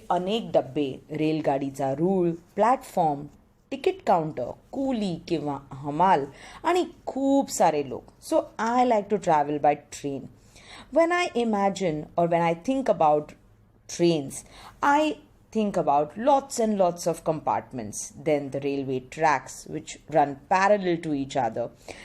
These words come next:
then the railway platform, the railway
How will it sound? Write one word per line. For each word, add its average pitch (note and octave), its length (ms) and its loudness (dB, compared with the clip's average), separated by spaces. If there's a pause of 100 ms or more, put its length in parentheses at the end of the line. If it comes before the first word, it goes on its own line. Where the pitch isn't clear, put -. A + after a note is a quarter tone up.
(120)
then D3+ 320 2
the C#3+ 140 -4
railway C3+ 340 -4
platform, F3 840 -2
the D4 100 2
railway A#3+ 420 -2